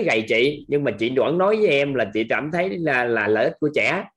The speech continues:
thì cũng chưa thống nhất nữa đó, nên là chưa ấy đó. Chị cứ mạnh dạn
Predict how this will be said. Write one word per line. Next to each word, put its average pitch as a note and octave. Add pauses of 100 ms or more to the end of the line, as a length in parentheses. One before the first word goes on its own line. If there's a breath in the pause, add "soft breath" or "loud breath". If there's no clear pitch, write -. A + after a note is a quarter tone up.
(400)
thì G2+
cũng C3+
chưa C#3
thống D#3+
nhất F#3+
nữa B2+
đó, D3+ (240)
nên A2+
là G2+ (100)
chưa B2
ấy C3+
đó. D#3+ (1000)
Chị G#2+
cứ F#3
mạnh D3
dạn C3